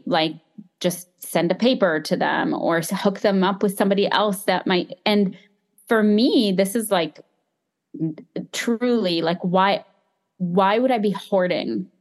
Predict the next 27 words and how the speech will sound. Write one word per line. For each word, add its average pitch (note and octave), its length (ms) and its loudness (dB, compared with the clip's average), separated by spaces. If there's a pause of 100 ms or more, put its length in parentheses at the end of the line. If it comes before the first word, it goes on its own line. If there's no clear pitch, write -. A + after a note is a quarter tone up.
(280)
any, G3 320 2
first C4+ 340 0
of C4 80 0
all, G3+ 120 2
things G3+ 300 0
that F#3+ 200 0
aren't F#3+ 240 0
mine E3 580 0 (840)
to G3 120 2
hoard, - 480 0 (360)
right? F#3 320 0 (480)
And, G#3+ 160 2
like, G3 180 2
the G#3+ 160 0
own-, G#3+ 360 2 (180)
the, F#3 260 0
whatever G#3+ 380 2
access C#4+ 500 -2
I F#3 80 2
might F3+ 240 0
have G3+ 260 0
is F3 120 -4
because F#3+ 260 -4
somebody F3+ 260 0
else F3+ 220 -2
was E3+ 140 -6
generous A2 600 -4